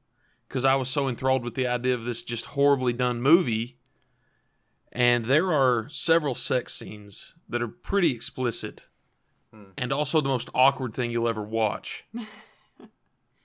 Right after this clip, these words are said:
Speaker 1: It's just, it was so bad. It was so bad on every possible per-, perspective. Like, the writing, the, the filming, the acting,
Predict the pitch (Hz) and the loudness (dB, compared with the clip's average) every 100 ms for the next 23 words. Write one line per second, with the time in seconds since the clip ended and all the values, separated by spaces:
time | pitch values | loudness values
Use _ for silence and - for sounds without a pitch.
0 | _ - 131 135 - - - - _ _ | _ -6 -2 -2 -4 -6 -14 -16 _ _
1 | 123 139 127 - 135 127 120 110 107 101 | -4 -2 0 2 4 4 4 -2 -6 -8
2 | - 127 117 - 139 127 123 120 117 - | -4 -2 0 4 4 6 4 2 -2 -2
3 | 127 113 117 - 113 113 110 104 101 - | -2 -2 -2 2 2 2 -4 -8 -10 -14
4 | _ - - 110 _ - - - - - | _ -12 -10 -12 _ -16 -16 -16 -20 -20
5 | - 110 - 113 110 107 107 - _ _ | -14 -14 -4 -4 -2 -6 -8 -10 _ _
6 | _ _ _ _ - 113 110 127 143 143 | _ _ _ _ -6 -4 2 4 4 2
7 | 147 143 143 135 _ _ _ _ _ - | 0 -2 -6 -12 _ _ _ _ _ -6
8 | 117 117 113 87 113 - - 143 151 151 | -2 0 -2 -4 -8 -8 -2 2 2 2
9 | 151 147 147 139 - _ _ - 113 - | 0 -2 -8 -10 -20 _ _ -10 -8 0
10 | 139 135 - 135 135 131 | 2 2 -2 -4 -4 -6